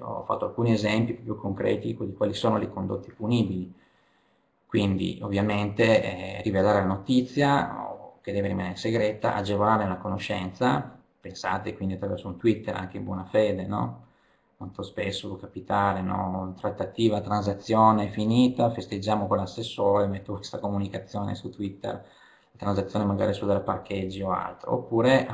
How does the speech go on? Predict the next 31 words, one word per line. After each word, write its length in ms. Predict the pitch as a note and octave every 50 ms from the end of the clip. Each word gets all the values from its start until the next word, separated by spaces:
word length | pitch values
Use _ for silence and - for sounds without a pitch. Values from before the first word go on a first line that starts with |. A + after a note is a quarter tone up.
| G2+ - -
eh, 100 | - - -
chi 180 | - - -
si 140 | A#2+ - A#2
avvale 300 | A2+ G#2 F#2+ F#2 F#2 G2
in 60 | G2
modo 200 | F#2+ F#2+ F#2 F#2
legittimo. 680 | F#2 F#2 F#2 - F#2 F2 - - - G2 F#2+ F#2+ - - - _ _ _ _ _ _ _
Ad 120 | - F#2+ G2
esempio, 320 | G2 F#2+ G#2+ A2+ G#2+ -
andando 220 | F#2 G2 G#2 G2+
proprio 180 | G2 - - G2
nel 100 | F#2+ -
concreto, 480 | - B2+ B2+ - - A#2+ B2+ - - -
la 80 | G2+
Cassazione 360 | - - - - - A2 G#2
Penale 400 | G2+ G#2 G#2 G2+ G#2+ A2 G#2+ G#2
del 100 | G2 F#2+
duemilaquattordici 1040 | F#2+ G2+ G2 F#2+ F2+ - B2+ B2+ - - G#2+ G#2+ A2 A2 A#2 B2 B2 - - C#3 C3
ha 60 | -
riconosciuto 640 | - - - G#2 G2+ G2 - - A#2 A2+ - G2+ G2+
che 60 | G#2+
la 60 | G2+ F#2
comunicazione 840 | - - G#2 G#2 G#2 G#2 G2+ G#2 G2+ - - - B2+ B2 G#2+ G2 F#2
da 100 | F#2 F#2
parte 280 | - - G#2+ G2+ - G#2+
di 60 | G2+
un 80 | F#2+ F#2+
membro 280 | G2+ A2+ A#2 A2+ G#2
della 180 | G2 G2 G2 G2
commissione 520 | - G2 G2+ G2+ F#2 - - A2+ G#2+ G2+
esaminatrice 920 | G2 F#2 F#2 F#2 G#2 B2+ B2+ - A2 G2 F#2 - - A#2+ B2 B2 - - -